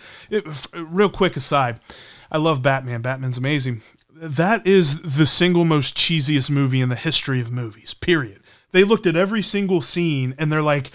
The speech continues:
"Should we go cheesy with this?" And then they were like, "Yeah, duh, we're gonna go cheesy with this." Whoever wrote the lines for Arnold Schwarzenegger's Mister Freeze, I wanna know what that person's doing right now, because that was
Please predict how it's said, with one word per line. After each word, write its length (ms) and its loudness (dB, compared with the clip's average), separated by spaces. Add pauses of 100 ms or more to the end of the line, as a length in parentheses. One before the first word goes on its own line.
(240)
"Should 260 4
we 120 2
go 180 4
cheesy 400 0
with 220 0
this?" 360 0 (460)
And 200 0
then 180 4
they 120 2
were 80 2
like, 220 2
"Yeah, 200 -2
duh, 280 0 (120)
we're 140 0
gonna 180 2
go 140 2
cheesy 320 -2
with 140 -4
this." 240 -6 (260)
Whoever 340 6
wrote 400 6
the 100 0
lines 520 -2
for 220 -4
Arnold 320 -2
Schwarzenegger's 720 -2
Mister 340 -2
Freeze, 500 -2 (220)
I 120 -4
wanna 120 2
know 100 4
what 180 2
that 200 0
person's 400 -2
doing 460 -6
right 220 -14
now, 300 -18
because 520 0 (400)
that 160 -2
was 160 0